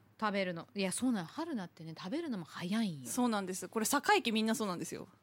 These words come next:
Speaker 1: あ、そうなの？
Speaker 2: 私だけじゃなくてね、そう。死んだじいちゃんもお父さんもすっごい早食い。
Speaker 1: <laughs> そう。
Speaker 2: 堺の地。
Speaker 1: え、だって今この尺で、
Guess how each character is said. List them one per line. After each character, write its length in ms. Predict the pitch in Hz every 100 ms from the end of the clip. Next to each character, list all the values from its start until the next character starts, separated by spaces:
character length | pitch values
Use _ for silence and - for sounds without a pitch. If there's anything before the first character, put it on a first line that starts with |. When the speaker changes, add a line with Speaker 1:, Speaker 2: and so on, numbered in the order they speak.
| _ _
Speaker 1:
あ、 60 | 226
そ 60 | 247
う 20 |
な 80 | 330
の？ 40 |
Speaker 2:
私 80 | 415
だ 100 | 302
け 80 | 311
じ 60 |
ゃ 60 | 233
な 100 | 220
く 60 |
て 100 | -
ね、 240 | 160 156 190
そ 300 | - 170 -
う。 220 | - _ _ _ _ _
死 180 | - 330
ん 60 | 320
だ 100 | 277
じ 140 | 330
い 60 | 277
ち 80 |
ゃ 40 | 208
ん 100 | 196
も 120 | 175
お 80 | 185
父 160 | 226
さ 100 | 214
ん 40 | 180
も 60 |
す 120 | 170 202
っ 40 | -
ご 80 |
い 40 | 226
早 200 | 233 175
食 160 | 175
い。 60 | 165 - - - - -
Speaker 1:
<laughs> 540 | 415 - - - -
そ 240 | - - 339
う。 80 | 330
Speaker 2:
堺 160 | 294
の 100 | 208
地。 240 | 175 165 - -
Speaker 1:
え、 120 | 349 381
だ 80 | 539
っ 20 | 539
て 120 | 403
今 160 | 480
こ 160 | - 330
の 60 | 494
尺 360 | 494 523 - 440
で、 320 | 330 247 190